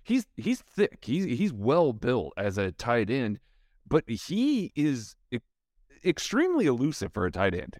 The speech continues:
in the open field. Like, he makes guys miss regularly with, you know, just little shimmies, runs through guys. He's got good yak ability, and they put the ball in his hands a lot at South Dakota State. And so,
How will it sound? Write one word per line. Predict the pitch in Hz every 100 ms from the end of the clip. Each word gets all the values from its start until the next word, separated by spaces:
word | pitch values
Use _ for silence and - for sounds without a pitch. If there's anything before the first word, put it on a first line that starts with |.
| -
in | 117
the | 113 127
open | 110 104 -
field. | 104 101 -
Like, | 101
he | 196 311
makes | 330 208
guys | - 123 92
miss | 92 98 123 - -
regularly | - 98 110 117 113 101 95 95 92
with, | 90 101 90 -
you | 113
know, | 87
just | 123 101
little | 98 110
shimmies, | - 170 175 156 135 _ _ _
runs | 113 135 170 -
through | 135 131
guys. | 120 117 -
He's | 202
got | - - -
good | 127 151 165 - _ -
yak | 98 117 143 - -
ability, | 98 139 196 139 95
and |
they | 104
put | 113 -
the |
ball | 120 127 139
in |
his | 120
hands | - 104 110 104 - _ _ -
a | 107
lot | 104 92 85 - -
at | 87
South | 95 87
Dakota | 80 87 71
State. | - 85 80 -
And | -
so, | 117 101